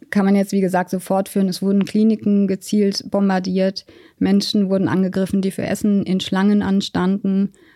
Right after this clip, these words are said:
Einkaufszentren und Restaurants. Und es wurden Massengräber gefunden und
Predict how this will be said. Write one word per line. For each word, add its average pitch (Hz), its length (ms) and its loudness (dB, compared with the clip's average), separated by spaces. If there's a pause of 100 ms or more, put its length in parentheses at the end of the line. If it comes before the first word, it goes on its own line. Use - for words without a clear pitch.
Einkaufszentren 196 800 0
und 180 160 0
Restaurants. 175 720 -2 (280)
Und 196 120 0
es 185 200 -4
wurden 190 300 0
Massengräber 185 640 0
gefunden 185 800 0
und 170 240 -2